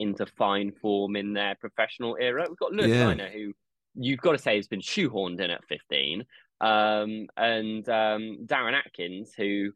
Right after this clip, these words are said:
Speaker 1: in comparison to, well, I, I don't know if, Darren, if you're listening, then, uh, I, I'm, I'm sorry, but, uh, you haven't, have, haven't been able to, to reach potentially the heights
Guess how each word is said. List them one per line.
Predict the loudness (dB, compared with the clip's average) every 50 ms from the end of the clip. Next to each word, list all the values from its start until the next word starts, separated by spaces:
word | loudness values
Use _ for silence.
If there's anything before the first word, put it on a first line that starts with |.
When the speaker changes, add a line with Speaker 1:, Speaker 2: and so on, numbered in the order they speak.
| -10 -18 _ -8
Speaker 1:
in | -6 -6
comparison | -4 -4 -2 0 0 0 0 0 -2 -4 -4 -4 -4 -4 -2
to, | -2 0 0 0 0 0 -2 _ _ _ _ _ _ _ -2
well, | -2 0 2
I, | 2 0 0 0 0
I | -2
don't | 0 0 -2 -2
know | -2 -4 -2
if, | -2 -2 -4 -4 _ -2 0
Darren, | 0 2 0 -2
if | -4 -6 -6
you're | -4 -4
listening, | -4 -6 -6 -6 -6 -6 -4 -4 -2
then, | -2 -2 0
uh, | 0 0 -2 -2
I, | -2 -2 -2 -2 -2
I'm, | -2 -2 -2 -4 -6 -6
I'm | -6 -6 -6
sorry, | 0 2 2 2 4
but, | 2 2
uh, | 0 0
you | 0 0 2 2
haven't, | 2 0 0 -4 -6
have, | -4 -2 -2 -2 -4 -6
haven't | -8 -4 -4 -4 -4 -4 -10 -10 -12 _ _ _ _ -8 -4
been | -2 0
able | 0 0 -2 -2 -2 -4 -6 -4
to, | _ -2 -2 -2 -4 -6
to | -8 -4
reach | -2 -2 -4 -4 -6
potentially | -14 -10 -10 -8 -6 -6 -6
the | -6 -4
heights | 0 2 2 2 0